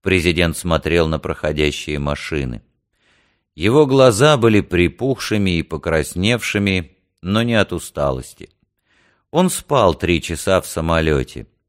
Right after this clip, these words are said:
Это был образ опечаленного и обеспокоенного деятеля,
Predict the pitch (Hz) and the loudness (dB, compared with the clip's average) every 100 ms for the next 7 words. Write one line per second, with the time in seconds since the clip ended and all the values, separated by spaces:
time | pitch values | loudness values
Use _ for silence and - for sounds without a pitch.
0 | _ _ _ _ _ - 135 147 123 139 | _ _ _ _ _ 0 2 2 4 6
1 | 135 - _ 135 143 139 135 - - 117 | 6 2 _ 0 4 4 4 0 -4 -4
2 | 98 101 71 - 107 135 127 127 120 117 | -4 -6 -8 0 2 4 2 0 0 2
3 | 107 107 - 98 95 82 85 - - 87 | 4 4 2 2 4 4 0 0 -2 -2
4 | - 92 85 73 67 64 64 60 82 120 | 0 2 4 4 0 -4 -6 -2 2 2
5 | 131 110 123 120 110 | 0 -2 2 4 4